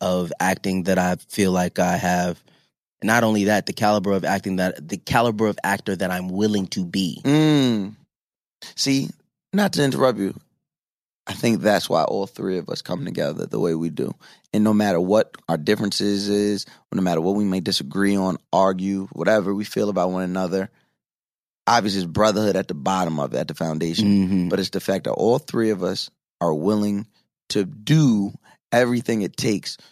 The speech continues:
Speaker 2: to be the best
Speaker 1: Yeah.
Speaker 2: at what, one, we individually do, three, what we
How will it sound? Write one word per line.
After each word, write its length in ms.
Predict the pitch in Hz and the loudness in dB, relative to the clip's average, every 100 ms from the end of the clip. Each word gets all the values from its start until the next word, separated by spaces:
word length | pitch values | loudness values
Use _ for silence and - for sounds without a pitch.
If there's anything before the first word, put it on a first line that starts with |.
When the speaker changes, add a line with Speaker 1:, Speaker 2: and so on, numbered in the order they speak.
| _ | _
Speaker 2:
to 120 | - 110 | -8 -4
be 160 | 107 | -4
the 260 | 98 73 - _ _ - | -4 -8 -12 _ _ 0
best 480 | 135 95 90 - - | 2 0 -4 -10 -4
Speaker 1:
Yeah. 300 | 82 127 - | -2 -2 0
Speaker 2:
at 180 | 113 95 | 0 2
what, 180 | 113 - | 2 2
one, 360 | 110 147 165 | 2 2 2
we 120 | 117 | 0
individually 720 | - 117 104 110 143 101 87 87 | 0 0 2 0 0 -2 -2 -4
do, 240 | 80 85 - _ _ _ _ _ - | -6 -6 -10 _ _ _ _ _ -2
three, 380 | 139 151 139 | 2 4 4
what 180 | 113 113 | 2 2
we 220 | 107 113 | 2 -2